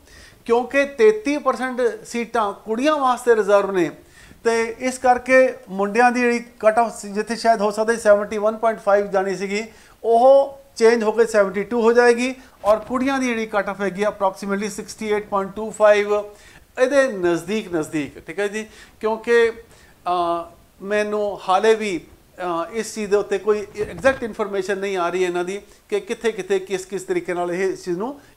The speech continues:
ਇੰਪਲੀਮੈਂਟ ਕਰਨ ਲੱਗੇ ਨੇ, but, ਅਹ, ਇਹਦੇ ਨੇੜੇ ਤੇੜੇ ਹੀ information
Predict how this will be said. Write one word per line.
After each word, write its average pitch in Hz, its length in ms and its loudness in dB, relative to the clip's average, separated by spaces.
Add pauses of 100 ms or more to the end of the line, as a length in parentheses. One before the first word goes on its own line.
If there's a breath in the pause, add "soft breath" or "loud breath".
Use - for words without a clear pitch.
ਇੰਪਲੀਮੈਂਟ 170 460 -6
ਕਰਨ 160 200 -2
ਲੱਗੇ 165 220 -2
ਨੇ, 202 160 -4 (340 loud breath)
but, 240 100 4
ਅਹ, - 880 -18 (420)
ਇਹਦੇ 269 280 2
ਨੇੜੇ 208 640 4
ਤੇੜੇ 214 400 2
ਹੀ 214 220 -4
information 175 720 -6